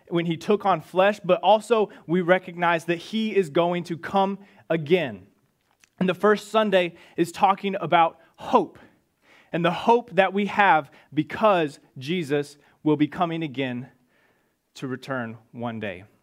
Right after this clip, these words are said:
And so the question that I want to ask this morning is, how can we have hope? How can we have hope? When we look around in our life,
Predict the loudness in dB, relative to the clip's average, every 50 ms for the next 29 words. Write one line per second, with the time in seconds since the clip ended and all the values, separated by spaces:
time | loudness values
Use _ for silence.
0 | _ _ _ _ _ _ _ _ _ _ _ _ _ _ -6 0 2 2 2 2
1 | -2 -10 -20 -20 -20 _ -2 -2 -2 2 0 0 0 0 -2 -4 0 2 4 4
2 | 4 4 2 0 0 2 2 2 2 2 0 -2 -4 -4 -2 -4 -4 -4 -4 -4
3 | -6 -8 -10 -10 -10 -12 -4 2 4 4 6 6 6 4 2 -2 -8 -20 _ _
4 | _ -10 -8 -6 -4 -2 -2 -4 -4 0 2 2 2 2 -2 -8 -8 -8 -8 -14
5 | _ _ _ _ _ _ _ _ -20 -20 -20 -20 -20 -20 -20 -2 2 2 2 2
6 | 2 0 0 2 4 4 4 2 4 2 0 2 0 0 0 0 0 2 0 0
7 | 0 2 4 4 4 4 2 0 -2 0 2 2 4 4 4 4 4 2 0